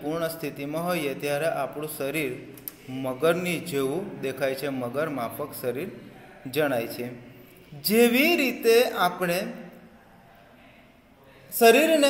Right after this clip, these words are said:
આરામ આપવા માટે શવાસન કરીએ છીએ, પણ તે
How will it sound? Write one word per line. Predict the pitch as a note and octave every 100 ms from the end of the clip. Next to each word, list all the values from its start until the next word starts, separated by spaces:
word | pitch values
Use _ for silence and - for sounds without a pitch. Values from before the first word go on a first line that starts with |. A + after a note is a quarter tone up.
| C#4
આરામ | G3 G3 A#3 A#3
આપવા | F#3 G#3 G3+
માટે | F#3+ G#3
શવાસન | - - D#3 E3 F3 F3+ D3+
કરીએ | D3+ C3 B2 A#2+
છીએ, | A#2 A#2+ A#2+ A#2+ A#2 - - - - - - - _ -
પણ | F3 A#3 - -
તે | F3